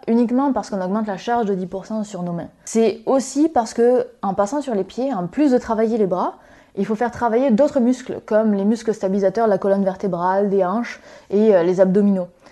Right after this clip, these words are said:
qui ne travaillaient que très peu quand on se trouvait sur les genoux. Une autre raison vient du fait que dès que l'angle entre les bras et le corps change, la mobilisation musculaire évolue elle aussi.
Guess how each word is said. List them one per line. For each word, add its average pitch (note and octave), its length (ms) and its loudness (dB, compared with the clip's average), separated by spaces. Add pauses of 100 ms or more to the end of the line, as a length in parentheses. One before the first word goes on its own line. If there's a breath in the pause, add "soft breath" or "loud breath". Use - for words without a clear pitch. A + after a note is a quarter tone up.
(440 soft breath)
qui D4+ 300 4
ne C4+ 100 8
travaillaient A3+ 540 2
que C4 100 -2
très A#3 360 0
peu B3 380 -2 (320)
quand A3+ 300 -2
on A3 200 0
se A3 120 -10
trouvait F#3+ 260 -4
sur G#3+ 140 -10
les F#3+ 80 -4
genoux. F3+ 240 -6 (320)
Une C4 140 8
autre D4+ 180 6
raison C#4 240 6
vient D4+ 120 4
du A3+ 80 2
fait D#4+ 220 -2
que A3 160 4
dès G#3+ 280 0
que C#4+ 120 2
l'angle B3 520 6
entre A3 460 2
les F#3+ 180 2
bras B3 560 0
et F#3+ 80 4
le E3+ 120 0
corps - 580 0
change, C#4+ 480 -2 (400 loud breath)
la F#3 100 2
mobilisation A#3+ 720 4
musculaire A3 540 2
évolue A#3 440 2
elle A#3 120 2
aussi. A3 280 -8